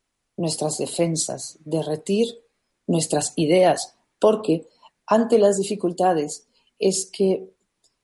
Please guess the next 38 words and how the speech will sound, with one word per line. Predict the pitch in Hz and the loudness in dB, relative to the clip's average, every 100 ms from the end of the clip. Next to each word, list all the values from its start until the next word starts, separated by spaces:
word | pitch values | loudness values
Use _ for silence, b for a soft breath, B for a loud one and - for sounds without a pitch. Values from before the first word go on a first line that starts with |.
| _ _ _ - | _ _ _ 0
para | 156 | 2
salir | 160 165 190 247 | 4 4 4 4
de | 240 | 6
nuestro | 226 220 202 | 4 2 -2
sufrimiento, | 220 196 175 165 151 139 143 _ | -4 -4 -6 -6 -6 -8 -12 _
es | - | -16
que | 147 | -14
porque | - - 139 | -14 -16 -14
eso | - 147 | -10 -10
es | 139 143 | -8 -8
lo | 147 | -6
que | 143 | -6
hacemos, | 143 220 196 | 0 0 0
lo | 147 | -2
que | 143 | -4
queremos | 143 156 170 170 | -2 -2 0 -2
es | - | 2
salir | 151 202 214 | 2 2 4
del | 180 | 2
sufrimiento | 202 175 175 156 160 - | 2 0 0 0 -2 -2
o, | 175 143 b b b b b | 0 -2 b b b b b
o, | - | -4
o | - 170 156 175 | -2 -2 -2 -2
a-, | 165 - 165 - B B | -4 -6 -12 -12 B B
eh, | 339 - | -8 -2
tener | 170 185 196 | 2 4 4
más | 190 190 - | 4 2 2
paz | 233 254 - - | 2 2 -2 -6
en | 180 175 | -4 2
medio | 196 180 | 6 6
de | 175 | 6
la | 190 | 6
tormenta. | 170 160 147 135 160 - _ _ _ _ _ _ _ _ _ - _ | 2 0 -6 -6 -10 -12 _ _ _ _ _ _ _ _ _ -20 _
Para | 170 151 147 135 - _ _ _ _ _ _ _ - | 0 0 0 -2 -8 _ _ _ _ _ _ _ -12
lograr | 160 160 160 208 226 | -6 -2 4 4 6
eso | 208 - 202 | 4 2 -2
tenemos | 185 170 190 190 190 - | 0 0 0 0 -2 -4
que | 170 165 170 | -4 -4 -6